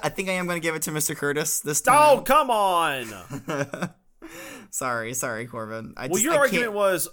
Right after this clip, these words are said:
Speaker 2: "Oh, well, we can't have something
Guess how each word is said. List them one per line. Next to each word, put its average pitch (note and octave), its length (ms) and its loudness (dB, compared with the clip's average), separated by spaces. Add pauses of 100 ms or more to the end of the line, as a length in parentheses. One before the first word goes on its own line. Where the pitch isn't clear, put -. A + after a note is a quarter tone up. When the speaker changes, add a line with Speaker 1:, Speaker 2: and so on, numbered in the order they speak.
(120)
Speaker 2:
"Oh, G#3 460 4 (160)
well, D#3+ 540 2 (400)
we F3 100 -6
can't F#3 220 -4
have E3+ 140 -2
something D3+ 580 -4